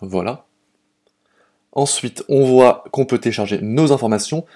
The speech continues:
Deux possibilités s'offrent à nous. Soit on fait ça par Google Photos, donc on clique sur Google Photos, on choisit photo ou vidéo, on peut faire ça deux fois pour voir les deux.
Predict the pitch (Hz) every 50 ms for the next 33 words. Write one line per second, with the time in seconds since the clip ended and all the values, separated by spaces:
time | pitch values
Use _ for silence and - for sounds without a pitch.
0 | _ _ _ 101 98 117 180 202 170 - - - 147 - - - 123 120 - -
1 | 131 139 - - - - 113 117 120 - - - 127 127 - - 117 117 110 101
2 | - - - _ _ _ _ _ _ - - - 156 160 170 - - - - -
3 | - - - 123 123 - 101 98 101 127 131 143 - - 117 110 - 156 170 127
4 | 107 - 107 101 - - 107 - - - 87 - 104 107 107 110 110 - 113 107
5 | - 120 117 117 - - _ _ _ - 127 123 - 123 117 - - 127 117 -
6 | 120 113 - - 139 135 127 131 120 123 127 127 127 123 - - 107 - 107 -
7 | 104 98 - - 104 101 107 117 - - 117 107 - 92 92 95 95 101 98 107
8 | 131 165 190